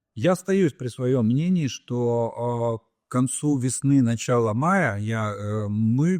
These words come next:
должны закончить активную фазу боевых действий, ну, как минимум, э, с выходом или максимальным приближением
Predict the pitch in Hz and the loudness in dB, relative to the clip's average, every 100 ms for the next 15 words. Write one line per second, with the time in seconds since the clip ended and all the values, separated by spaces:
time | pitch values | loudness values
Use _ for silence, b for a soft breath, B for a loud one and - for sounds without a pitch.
0 | - 117 104 139 151 110 110 131 147 - | -2 -4 -4 -2 -2 -2 -6 -4 -6 -6
1 | 143 107 - 131 131 123 104 127 127 110 | -10 -12 -12 -6 -4 -2 -4 -4 -6 -4
2 | 95 101 101 107 90 98 143 - 160 156 | -6 -6 -4 -4 -6 -6 -6 -6 -8 -8
3 | b b b - 147 - - 123 143 131 | b b b -6 -4 -4 -2 0 2 2
4 | 127 110 b b b - 107 110 107 110 | 0 -2 b b b -4 -2 0 -2 -4
5 | - - 104 165 - 104 98 104 113 113 | -6 -2 2 2 2 -2 0 4 6 6
6 | 135 - - 143 147 139 113 110 98 98 | 4 2 2 4 4 4 4 2 -2 -4
7 | 98 98 139 156 151 123 | -4 -6 -4 -4 -2 -4